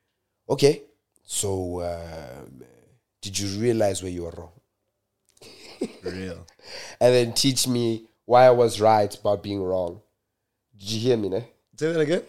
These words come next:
Speaker 1: Why I was right about being wrong.
Speaker 2: Why you were right about being wrong.
Speaker 1: Yeah, because in black culture, your parents are never wrong, guys.
Speaker 2: Yes, how can they be?
Speaker 1: Stop this, stop this narrative.
Speaker 2: No, no, no.
Speaker 1: Stop this narrative
Speaker 2: Forget
Speaker 1: of your
Speaker 2: about
Speaker 1: parents
Speaker 2: e-,
Speaker 1: can,
Speaker 2: forget about
Speaker 1: you,
Speaker 2: equal rights.
Speaker 1: like,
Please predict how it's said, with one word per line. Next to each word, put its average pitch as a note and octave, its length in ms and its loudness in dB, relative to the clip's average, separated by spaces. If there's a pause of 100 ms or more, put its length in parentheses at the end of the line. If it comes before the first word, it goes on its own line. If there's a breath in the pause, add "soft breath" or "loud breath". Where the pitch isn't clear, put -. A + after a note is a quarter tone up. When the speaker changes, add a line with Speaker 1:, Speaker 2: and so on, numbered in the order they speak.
(120)
Speaker 1:
Why B2 180 8
I C3+ 40 10
was B2 240 6
right A#2 180 8
about A2 220 2
being A2 180 0
wrong. G2 300 0
Speaker 2:
Why A2+ 80 -6
you C3+ 100 -2
were B2 140 0
right A#2 440 -6
about G#2+ 360 -12
being G2+ 220 -10
wrong. G2 220 -14
Speaker 1:
Yeah, A2 200 4
because C3+ 540 4
in E3+ 280 4
black C3+ 280 4
culture, B2+ 320 6
your A#2 100 2
parents D3 320 4
are A#2+ 80 4
never A2+ 240 0
wrong, G2+ 280 -2
guys. F2 140 -8
Speaker 2:
Yes, G#2 160 -10
how A2+ 100 -8
can G#2+ 200 -12
they F#2+ 120 -12
be? F2+ 140 -20
Speaker 1:
Stop D3+ 360 2
this, C3+ 160 0 (140)
stop E3+ 300 4
this D#3 180 0
narrative. A2+ 580 0
Speaker 2:
No, G#2+ 100 -12
no, F#2+ 120 -12
no. F2 140 -16 (300)
Speaker 1:
Stop - 320 0
this D#3 180 0
narrative C#3 400 6
Speaker 2:
Forget B2+ 80 6
Speaker 1:
of B2 60 6
your B2 160 6
Speaker 2:
about - 40 -6
Speaker 1:
parents C3+ 300 6
Speaker 2:
e-, - 40 -6
Speaker 1:
can, B2+ 80 4
Speaker 2:
forget C#3+ 220 0
about B2 200 2
Speaker 1:
you, E3 140 6
Speaker 2:
equal G#2+ 160 0
rights. G2 420 -6
Speaker 1:
like, C3 240 0